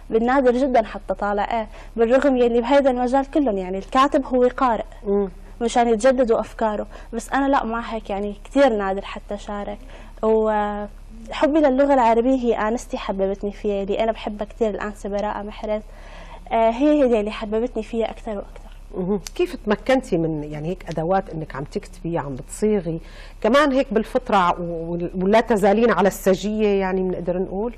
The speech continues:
Speaker 1: لا، بعد ما صرت حس حالي إنه أنا بدي أثبت وجودي بهذا المجال، صرت، آه، انتبه مثلًا على الصور البيانية،
Speaker 2: مهم.
Speaker 1: الاستعارات، آه، التشابيه اللي استخدمهم، تشكيل الشغلات النحو، صرت انتبه عليها أكتر وأكتر.
Speaker 2: مهم.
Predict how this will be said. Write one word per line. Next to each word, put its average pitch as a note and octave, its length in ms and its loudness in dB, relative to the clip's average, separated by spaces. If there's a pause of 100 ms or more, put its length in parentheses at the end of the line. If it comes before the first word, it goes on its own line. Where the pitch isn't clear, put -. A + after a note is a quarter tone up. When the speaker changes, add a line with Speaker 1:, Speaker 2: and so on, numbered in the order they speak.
Speaker 1:
لا، B3 160 0 (100)
بعد G3+ 300 0
ما G3+ 220 -2
صرت C#4 280 0
حس - 260 -8
حالي A#3 320 2
إنه G#3 120 -2
أنا A#3 300 -2
بدي G3+ 320 2
أثبت G#3+ 360 -4
وجودي G#3 500 0
بهذا A3+ 340 0
المجال، A3+ 480 -2 (340)
صرت، A3 380 -4 (220)
آه، G3 400 0
انتبه A3+ 360 -6
مثلًا G#3 580 -6 (360)
على G3+ 100 -10
الصور A3+ 360 0
البيانية، G3 720 0
Speaker 2:
مهم. G#3 140 -4
Speaker 1:
الاستعارات، G3 840 -2 (640)
آه، G3+ 120 2
التشابيه A3 680 2
اللي G3+ 180 -4
استخدمهم، A#3+ 800 -2 (400)
تشكيل B3 520 0
الشغلات G#3+ 520 0
النحو، A#3+ 300 -6
صرت - 280 -4
انتبه A3+ 240 -2
عليها G#3 460 0
أكتر G3 280 -4
وأكتر. G3 600 -4
Speaker 2:
مهم. E3 200 -10